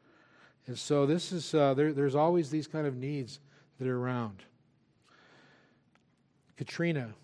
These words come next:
hurricanes, earthquakes, people in need, being, have the body of Christ there generously giving.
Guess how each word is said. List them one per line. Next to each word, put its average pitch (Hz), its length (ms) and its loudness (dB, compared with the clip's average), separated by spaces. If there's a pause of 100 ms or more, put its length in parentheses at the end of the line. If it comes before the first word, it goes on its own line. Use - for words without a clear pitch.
(680)
hurricanes, 139 800 0 (100)
earthquakes, 143 800 -4
people 160 340 0
in 143 140 -2
need, 147 400 -2 (880)
being, 135 300 -2
have 143 140 0
the 131 80 -2
body 139 280 4
of 131 120 0
Christ 143 360 0
there 127 260 2
generously 135 680 -2
giving. 120 400 0